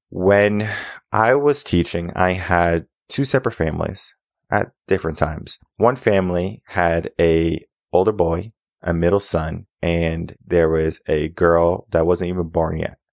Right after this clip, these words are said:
Now, I eventually met her as the years went on, but I never taught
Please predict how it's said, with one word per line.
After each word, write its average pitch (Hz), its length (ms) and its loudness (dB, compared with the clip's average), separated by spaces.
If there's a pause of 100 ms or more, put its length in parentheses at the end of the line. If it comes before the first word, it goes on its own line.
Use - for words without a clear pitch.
(100)
Now, 85 580 2
I 87 280 0 (140)
eventually 101 400 2
met 90 280 0
her 78 440 -2 (240)
as 80 200 2
the 78 80 -6
years 82 280 2
went 80 220 -6
on, 90 400 0 (220)
but 98 120 2
I 90 60 0
never 92 260 2
taught - 300 -2